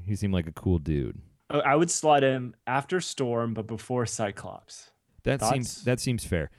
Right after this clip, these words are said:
Speaker 1: We haven't seen a good movie representation of him, so I think that also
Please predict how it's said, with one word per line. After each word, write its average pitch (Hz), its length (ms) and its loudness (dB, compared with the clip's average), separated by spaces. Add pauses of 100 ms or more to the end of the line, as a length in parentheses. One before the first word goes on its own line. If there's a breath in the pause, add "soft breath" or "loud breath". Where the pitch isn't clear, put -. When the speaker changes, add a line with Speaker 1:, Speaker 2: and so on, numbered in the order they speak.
(180 soft breath)
Speaker 1:
We 131 100 8
haven't 175 240 6
seen 165 180 -2
a 147 60 0
good 135 180 4
movie 127 280 6
representation 98 840 2
of 82 160 -2
him, 78 220 -6
so 87 180 -4
I 87 100 0
think 90 280 -4 (200)
that 87 160 -2
also 87 580 0